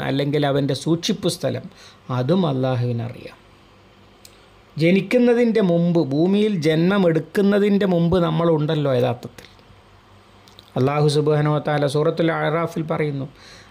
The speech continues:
ആലമുൽ അർവാഹിൽ എല്ലാവരെയും ഒരുമിച്ച് കൂട്ടിയിട്ട്, "അലസ്തു ബി റബ്ബിക്കും,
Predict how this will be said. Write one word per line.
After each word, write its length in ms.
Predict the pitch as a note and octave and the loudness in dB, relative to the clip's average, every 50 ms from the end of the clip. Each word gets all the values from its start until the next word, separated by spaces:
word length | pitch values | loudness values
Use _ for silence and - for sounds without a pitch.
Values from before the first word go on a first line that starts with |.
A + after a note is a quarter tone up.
| - - C3 | -12 -8 -6
ആലമുൽ 480 | C3 C#3 D3 D#3 E3 F3+ F3 F3 E3+ E3+ | -4 -2 0 2 2 2 2 2 2 2
അർവാഹിൽ 520 | E3 D#3 D#3 D#3 D#3+ D#3 C3+ C#3 D3 C3+ C#3 F3+ - | 0 0 0 -2 -2 -2 -2 -4 -6 -8 -10 -8 -6
എല്ലാവരെയും 640 | - C3 C3+ C#3+ D#3 D#3 D#3 D#3 D#3 D3+ D3+ D3+ D3 C#3+ | -4 -2 -2 -2 0 0 2 2 2 2 0 0 -2 -2
ഒരുമിച്ച് 400 | C#3 C3+ C3+ D3+ D#3+ D#3 - E3+ | -2 -2 -2 -2 -2 -2 -4 -4
കൂട്ടിയിട്ട്, 460 | C#3+ D3+ D3+ C3 D3+ D3 C#3 C3 D3 | -4 -4 -4 -4 -4 -4 -4 -2 -2
"അലസ്തു 420 | C#3 C3+ C3+ D3+ D3+ - - F3 | -2 0 0 -2 -2 -2 -2 -2
ബി 140 | D#3+ D3+ D#3 | -2 0 0
റബ്ബിക്കും, 520 | D3 C#3 C3 B2 B2+ D3+ C#3+ - E3+ C#3+ | 0 0 -2 -2 -4 -6 -6 -4 -4 -4